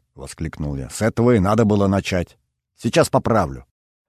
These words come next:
Отведенного мне времени осталось совсем мало. Хорошо, хоть я уже оделся, пока разговаривал. Я взял свой автомат в руки и настроился, соединяя в своем сознании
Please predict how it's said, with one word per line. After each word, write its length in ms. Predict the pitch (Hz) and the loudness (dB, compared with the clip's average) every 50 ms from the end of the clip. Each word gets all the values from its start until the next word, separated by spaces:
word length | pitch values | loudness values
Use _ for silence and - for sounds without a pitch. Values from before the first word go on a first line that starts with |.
| _ _ _ | _ _ _
Отведенного 800 | - - - 92 87 80 98 107 101 95 92 92 90 87 87 87 | -14 -8 -4 -4 -2 0 2 2 2 2 2 2 0 0 0 0
мне 260 | 87 90 98 98 90 | 2 2 2 0 0
времени 400 | 78 90 95 104 98 95 90 85 | 0 0 0 0 0 0 0 0
осталось 440 | 80 78 - - - 95 95 87 - | -2 -4 -6 -6 -6 -4 -4 -4 -4
совсем 380 | - 87 - - - 107 104 | -6 -8 -6 -4 -2 0 0
мало. 520 | 92 87 101 113 117 107 92 78 67 62 - _ _ _ _ _ _ _ _ _ _ | 2 2 2 2 2 2 0 -2 -4 -8 -12 _ _ _ _ _ _ _ _ _ _
Хорошо, 380 | - - - 85 - - 101 | -12 -8 -8 -6 -4 -4 -6
хоть 200 | - - 82 - | -6 -6 -8 -6
я 140 | 82 85 85 | -4 -2 -2
уже 200 | 85 76 87 92 | -2 -2 -2 -2
оделся, 580 | 90 76 65 78 82 82 87 - - 64 64 - _ _ _ _ | -2 -2 -4 -4 -4 -4 -6 -8 -10 -14 -16 -18 _ _ _ _
пока 240 | - 76 - 76 76 | -12 -12 -10 -10 -12
разговаривал. 680 | 69 67 67 71 78 71 69 71 67 64 62 67 69 _ _ _ _ _ _ _ _ - | -12 -10 -8 -8 -8 -6 -6 -8 -8 -10 -12 -16 -18 _ _ _ _ _ _ _ _ 0
Я 100 | 117 120 | 2 2
взял 240 | 107 117 135 123 107 | 4 4 4 4 2
свой 260 | - 107 117 117 107 | 2 0 0 2 0
автомат 400 | 90 - 110 104 104 101 92 - | 0 0 0 0 0 0 0 -2
в 100 | 90 92 | -2 0
руки 240 | 110 123 107 - 107 | 0 0 0 0 0
и 80 | 101 | 0
настроился, 920 | 98 98 98 90 - - - 110 123 123 123 117 107 - - 110 101 90 78 - _ _ _ _ | 0 0 0 -2 -4 -4 -2 0 2 2 2 2 0 0 0 0 0 0 -2 -6 _ _ _ _
соединяя 640 | - - - 95 95 87 85 104 104 110 110 104 101 92 | -14 -6 -2 -2 0 0 2 2 2 4 4 2 0 0
в 60 | - | -2
своем 320 | - - 92 87 90 87 | -4 -4 -2 -2 -2 -2
сознании 720 | - 92 90 82 87 101 95 92 92 92 90 85 82 76 | -2 -4 -4 -2 -2 -2 0 0 0 0 0 0 -2 -4